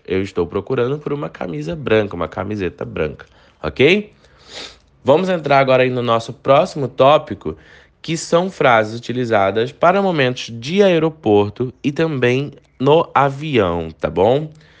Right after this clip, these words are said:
Frase número dezoito aí, olha, nós temos:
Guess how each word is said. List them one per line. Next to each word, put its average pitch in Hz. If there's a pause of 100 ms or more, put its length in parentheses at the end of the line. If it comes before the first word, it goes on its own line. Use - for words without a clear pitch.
(220)
Frase 147
número 147
dezoito 120
aí, 135
olha, 87
nós 120
temos: 71